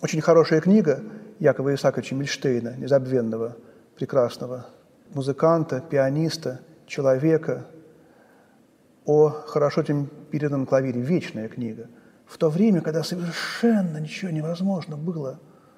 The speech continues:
вообще сказать, он умудрился проанализировать все редакции –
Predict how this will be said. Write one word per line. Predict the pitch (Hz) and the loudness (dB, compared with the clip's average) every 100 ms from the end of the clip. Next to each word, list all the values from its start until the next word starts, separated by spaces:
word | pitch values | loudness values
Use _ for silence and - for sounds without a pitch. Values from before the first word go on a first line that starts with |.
| _ _ _ - | _ _ _ -6
вообще | 147 - - 139 - - - | -6 -4 -4 -6 -6 -18 -20
сказать, | - 151 151 208 214 - | -4 -2 2 2 2 -2
он | - 156 - | -2 -2 0
умудрился | 156 156 165 214 214 - 135 - - - - - _ - | 0 2 2 2 2 -2 -8 -10 -16 -20 -20 -20 _ 0
проанализировать | 156 160 180 160 185 143 127 - | 2 4 4 4 4 4 0 -4
все | - - 156 | -4 0 0
редакции – | 139 139 196 - - - 120 | 0 0 -2 -2 -14 -16 -16